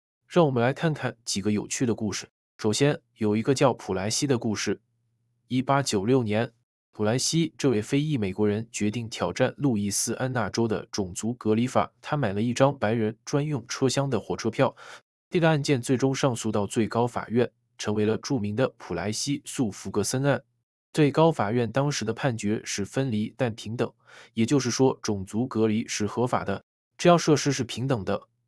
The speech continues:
这个判决实际上为种族隔离制度开了绿灯。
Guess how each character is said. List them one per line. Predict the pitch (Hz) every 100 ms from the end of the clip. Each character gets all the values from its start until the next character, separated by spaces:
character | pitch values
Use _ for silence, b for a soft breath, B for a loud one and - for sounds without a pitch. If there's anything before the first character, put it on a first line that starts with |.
| -
这 | 170
个 | 147
判 | - 135
决 | 117 107 -
实 | - 110
际 | 113
上 | 113 110
为 | 104 113
种 | - 98 90
族 | 104 110
隔 | 117 113
离 | 113
制 | 123 127
度 | 107 107
开 | - 123
了 | 117
绿 | 110 107
灯。 | 123